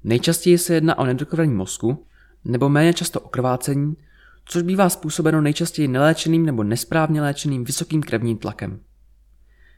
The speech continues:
Značná část mozkových infarktů bývá způsobena problémem v oblasti srdce, zejména fibrilací srdečních síní.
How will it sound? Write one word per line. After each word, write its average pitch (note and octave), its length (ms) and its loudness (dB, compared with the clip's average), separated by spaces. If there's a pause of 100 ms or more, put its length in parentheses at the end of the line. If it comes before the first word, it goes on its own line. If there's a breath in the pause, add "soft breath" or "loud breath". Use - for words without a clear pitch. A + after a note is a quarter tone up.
(260)
Značná C3+ 440 0
část F#3 300 -2
mozkových D3+ 420 0
infarktů A2 480 -4
bývá A#2+ 260 -4
způsobena D#3 540 -2
problémem D3+ 460 2
v - 40 -8
oblasti B2+ 340 -4
srdce, - 340 -10 (880 soft breath)
zejména F3+ 400 4
fibrilací D3+ 460 0
srdečních B2+ 400 -4
síní. G#2 380 -8